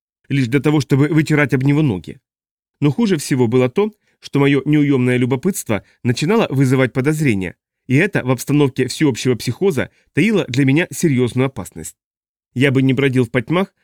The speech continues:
если б Цицерий мог снабдить меня хоть какой-нибудь дополнительной информацией. Но он и сам ничего не знал. Подозрительных посторонних людей вокруг виллы принца никто не видел,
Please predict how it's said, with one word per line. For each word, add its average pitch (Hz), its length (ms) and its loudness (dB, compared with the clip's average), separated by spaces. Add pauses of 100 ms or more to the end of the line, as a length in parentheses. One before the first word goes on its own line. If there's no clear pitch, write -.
(100)
если 127 260 -2
б 113 60 -8
Цицерий 143 460 0
мог 165 220 -2
снабдить 139 400 -2
меня 120 240 0 (180)
хоть - 220 -4
какой-нибудь 135 520 0
дополнительной 131 680 0
информацией. 135 720 -4 (580)
Но 139 200 4
он 131 100 4
и 139 60 0
сам 147 240 0
ничего 117 280 -2
не 117 120 -2
знал. 98 320 -10 (420)
Подозрительных 127 640 0
посторонних 127 560 -2
людей 127 280 0
вокруг 127 360 -2
виллы 131 300 2
принца 120 420 -2
никто 147 300 0
не 147 160 2
видел, 90 320 -8